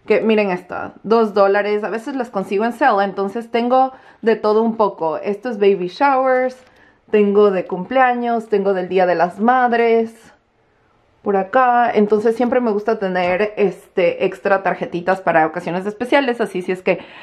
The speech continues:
no tengo regalo, escribo una tarjetita, pongo una tarjeta de regalo, dinero y listo, resolví. Igual acá, tengo, de hecho me toca comprar bol-, algunas bolsitas porque ya se me han acabado.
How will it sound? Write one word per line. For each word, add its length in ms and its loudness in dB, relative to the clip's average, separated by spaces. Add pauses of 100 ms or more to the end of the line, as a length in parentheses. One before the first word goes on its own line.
(160)
no 160 4
tengo 200 2
regalo, 320 0
escribo 280 -8
una 160 -8
tarjetita, 460 -4
pongo 200 -4
una 160 -4
tarjeta 300 -6
de 80 -4
regalo, 280 0
dinero 520 0
y 140 -4
listo, 340 -4 (140)
resolví. 600 -2 (160)
Igual 320 4
acá, 400 0 (300)
tengo, 320 0
de 140 -2
hecho 180 -4
me 80 0
toca 240 -4
comprar 440 0
bol-, 220 0
algunas 400 -2
bolsitas 420 -4
porque 280 -8
ya 180 2
se 160 -4
me 120 -2
han 100 -4
acabado. 600 0